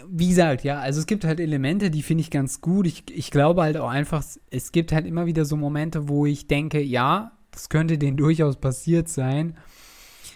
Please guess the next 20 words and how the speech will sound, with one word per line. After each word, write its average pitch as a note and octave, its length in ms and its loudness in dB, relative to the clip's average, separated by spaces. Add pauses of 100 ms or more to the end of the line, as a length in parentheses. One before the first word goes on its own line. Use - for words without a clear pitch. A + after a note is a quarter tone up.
(200)
dass C3+ 200 -2
die C#3+ 100 0
Story E3+ 520 6
in C#3+ 280 -2
sich D#3+ 640 0 (100)
natürlich C3 680 -2 (100)
total A#2+ 360 0
weit A#2 200 2
hergeholt A#2+ 480 0
ist A2+ 320 -4
und G#2+ 160 -8
auch G#2+ 160 -6
ein A#2 60 -8
bisschen A2+ 420 -8
kultig B2+ 520 -2
und, G#2 340 -10
und, G#2+ 340 -14
und G#2+ 180 -14
klamaukig B2 560 -6
ist, - 280 -10